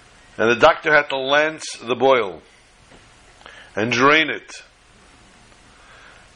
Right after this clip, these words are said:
And there was no anesthesia involved. So the excruciating pain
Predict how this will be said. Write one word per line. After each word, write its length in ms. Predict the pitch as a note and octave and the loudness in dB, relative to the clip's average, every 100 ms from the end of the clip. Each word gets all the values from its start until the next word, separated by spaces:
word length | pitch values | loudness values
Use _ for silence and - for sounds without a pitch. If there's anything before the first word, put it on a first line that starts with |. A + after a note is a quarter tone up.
| - | -2
And 160 | G#2 B2+ | 0 4
there 100 | C#3+ | 2
was 180 | C#3 | 2
no 200 | C3+ D#3 | 2 2
anesthesia 640 | D#3 C3+ A#2 D3 C3 A2+ G#2+ | 2 -2 -8 -8 -4 -2 -2
involved. 480 | G2+ G2 F#2 E2+ - - - _ _ _ _ _ _ _ _ _ _ _ - - - - - - - _ _ _ _ | -2 -2 -2 -8 -16 -18 -20 _ _ _ _ _ _ _ _ _ _ _ -20 -20 -20 -20 -20 -20 -20 _ _ _ _
So 200 | - B2+ | 0 2
the 100 | C3+ | 4
excruciating 800 | C#3+ - D3+ F#3 - E3 D3 C#3+ | 2 -2 -4 -4 0 0 0 -2
pain 420 | A2+ D3+ D#3 D3 | 0 0 0 -8